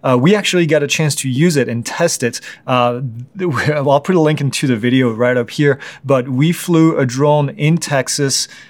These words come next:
uh, from our couch right here in the office in Arizona. And it was just, uh, an amazing experience.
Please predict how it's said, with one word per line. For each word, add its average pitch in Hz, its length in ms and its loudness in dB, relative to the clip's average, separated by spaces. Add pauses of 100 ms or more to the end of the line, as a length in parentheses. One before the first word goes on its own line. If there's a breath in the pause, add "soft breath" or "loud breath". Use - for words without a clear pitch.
(120 loud breath)
uh, 123 240 2
from 139 680 0 (140)
our 127 300 2
couch 127 500 -4
right 135 200 2
here 139 180 2
in 135 160 -2
the 135 120 -2
office 123 420 -2
in 120 100 -4
Arizona. 117 640 -4 (240 loud breath)
And 120 160 -4
it 120 80 -2
was 120 240 -4
just, 131 360 -4
uh, 123 300 2
an 127 120 -4
amazing 135 360 0
experience. 139 680 0